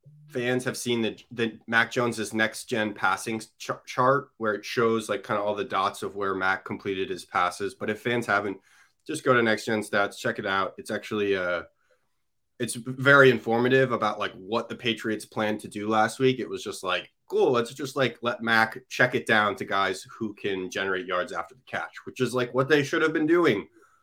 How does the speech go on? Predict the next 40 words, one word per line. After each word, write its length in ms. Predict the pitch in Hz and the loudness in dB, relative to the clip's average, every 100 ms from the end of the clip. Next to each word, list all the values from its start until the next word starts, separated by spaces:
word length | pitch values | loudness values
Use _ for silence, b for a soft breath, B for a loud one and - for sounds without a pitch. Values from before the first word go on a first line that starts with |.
| b - | b -6
for 80 | 123 | 2
the 80 | |
last 360 | 135 143 139 - | 4 6 2 -2
two 160 | 160 151 | -2 2
years, 420 | 160 151 101 - | 4 4 2 -2
but 200 | 117 - | -8 -4
for 120 | 120 | -2
whatever 300 | 127 127 131 | 2 2 2
reason 300 | 127 123 117 | 0 0 -4
haven't 460 | - 127 127 127 110 | 0 2 2 0 -2
been 160 | 110 | 0
doing. 360 | 104 95 80 - b b b b b - | 0 0 -4 -10 b b b b b 0
Um, 640 | 110 110 104 98 92 - _ - | 4 6 6 4 -2 -8 _ -2
and 260 | 120 113 | 0 0
so 220 | 113 131 120 | 2 4 4
I 100 | 117 | 4
think 220 | 151 131 | 0 4
that 260 | 123 123 | 6 4
can 200 | - 117 | 2 0
work 340 | 120 147 135 - 113 | 4 4 2 -6 -6
against 420 | 110 107 107 - | 0 0 -2 -6
this 180 | 104 110 | -4 -2
Miami 400 | 104 104 104 95 | -2 -2 -2 -4
team. 560 | - 143 110 98 107 _ _ _ _ - | -2 0 2 0 -4 _ _ _ _ 0
Um, 380 | 107 107 107 113 | 4 4 0 -2
their 320 | 113 110 107 | 2 4 6
rushers 400 | 104 104 127 113 | 4 0 -2 -2
are 120 | 113 | -4
super 360 | - 117 110 101 | -4 -4 -2 -2
aggressive 640 | 92 147 147 143 131 - _ _ - | 4 4 4 0 0 -4 _ _ -8
in 400 | 110 104 98 98 | -4 -2 -2 -4
Jalen 400 | - 107 101 95 | -2 0 0 -2
Phillips 480 | 110 101 98 - - | -2 -2 -2 -8 -12
and 380 | 101 95 90 87 _ b b b | -8 -6 -6 -8 _ b b b
Bradley 320 | 107 104 101 | 2 2 0
Chubb, 400 | - 110 104 92 | 0 2 2 0
just 280 | 123 123 - | -2 -2 0
kinda 220 | 123 120 | 2 2
like 300 | 117 113 110 | 2 2 2
that, 320 | 107 104 - | 2 2 0